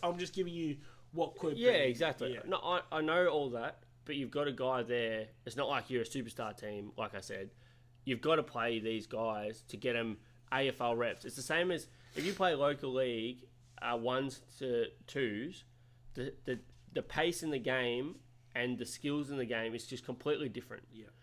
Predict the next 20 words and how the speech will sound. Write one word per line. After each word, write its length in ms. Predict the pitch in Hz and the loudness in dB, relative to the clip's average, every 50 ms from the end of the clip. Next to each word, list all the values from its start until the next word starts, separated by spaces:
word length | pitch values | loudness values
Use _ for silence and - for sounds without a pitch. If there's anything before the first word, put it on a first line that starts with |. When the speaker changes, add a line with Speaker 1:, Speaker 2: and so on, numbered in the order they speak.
| - - | -20 -10
Speaker 2:
So 360 | - - 127 123 123 120 113 - - - - - | -2 2 2 4 4 4 2 -2 -6 -16 -18 -10
you 100 | - 131 123 | -10 -8 -4
can't 300 | - 160 156 - - 175 | 0 0 2 2 2 2
go 160 | 165 160 156 | 2 2 2
from 180 | 151 151 143 139 | 0 -2 -2 -2
it, 100 | 135 - - - - | -2 -4 -4 -6 -4
like, 180 | 139 131 123 - - - - - - | -4 -4 -4 -8 -14 -20 -20 -16 -8
you're 120 | 147 139 123 | -6 -6 -6
still 260 | - - 175 175 185 | -2 2 2 4 4
gonna, 240 | 180 175 165 160 - - 156 | 4 4 4 2 2 0 0
even, 260 | 160 165 170 185 170 | 0 2 2 0 0
like, 240 | 165 151 143 135 - | 2 0 0 -2 -4
say, 600 | - 139 127 123 123 123 123 123 120 117 - - - - - | -4 -2 0 2 2 2 2 0 -2 -4 -6 -8 -12 -16 -12
Wiedemann 500 | - 127 123 131 131 123 123 120 117 117 | -2 0 2 2 2 2 2 2 0 0
and 100 | 113 117 | -2 -4
stuff 200 | - 123 113 - | -6 -8 -8 -6
like 180 | 117 107 107 - | -6 -6 -6 -4
that 280 | 113 110 - - - | -4 -6 -6 -6 -6
for 180 | - 123 117 113 | -6 -6 -4 -4
Melbourne, 440 | 113 110 104 107 110 101 101 101 98 | -2 -2 -2 -2 -2 -4 -6 -8 -10